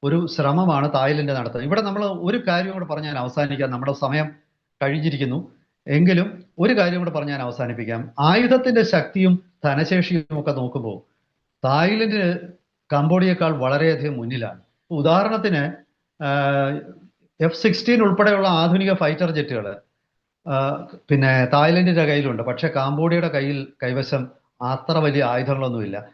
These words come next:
തായ്ലൻഡിന് ഫ്രിഗേറ്റുകൾ വരെയുള്ള, ഉൾപ്പെടെയുള്ള വലിയൊരു നാവികസേനയുണ്ട്.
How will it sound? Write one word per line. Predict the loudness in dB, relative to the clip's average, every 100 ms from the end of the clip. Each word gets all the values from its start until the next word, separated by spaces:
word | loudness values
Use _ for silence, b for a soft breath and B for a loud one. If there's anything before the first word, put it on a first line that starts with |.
| b b _ -2
തായ്ലൻഡിന് | 0 2 0 0 0 2 0 -2 -8
ഫ്രിഗേറ്റുകൾ | -10 -4 -2 0 0 0 0 2 2
വരെയുള്ള, | 2 0 -2 -2 -2
ഉൾപ്പെടെയുള്ള | -2 -4 -2 0 0 -2
വലിയൊരു | -2 -2 -2 -2
നാവികസേനയുണ്ട്. | -2 -2 -2 -2 -4 -2 -2 -4 -8 -14